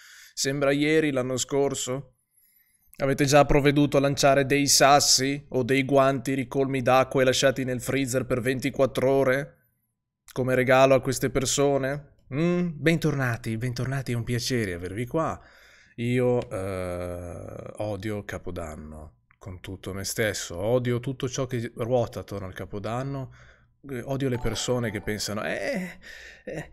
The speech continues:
se un'altra vita, si ricomincia da ca-," no, no, no. Odio i botti, odio l'odore della polvere da sparo la mattina, eh, odio diverse cose del Capodanno. Cos'è che hanno hackerato ieri?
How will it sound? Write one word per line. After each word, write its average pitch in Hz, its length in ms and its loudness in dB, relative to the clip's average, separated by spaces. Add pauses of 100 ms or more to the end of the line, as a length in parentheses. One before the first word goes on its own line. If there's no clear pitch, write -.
(140)
se - 160 -10
un'altra 240 420 0
vita, 226 640 -2
si - 160 -6
ricomincia 233 540 -4
da 220 120 -6
ca-," - 260 -6
no, 90 340 -10 (400)
no, 85 360 -8 (600)
no. 87 440 -12 (280)
Odio 110 260 -4
i 107 80 0
botti, 127 560 0
odio 95 540 -6 (480)
l'odore 110 540 -2
della 92 200 -6
polvere 101 360 -4
da 98 120 -6
sparo 110 540 -2
la 98 100 -8
mattina, 113 760 -6 (540)
eh, 82 520 -10
odio 101 180 -6
diverse 101 400 -6
cose 82 300 -10
del 82 120 -14
Capodanno. 80 600 -12 (1080)
Cos'è 123 200 -4
che 160 100 -4
hanno 131 100 -2
hackerato 110 460 -4
ieri? 98 500 -8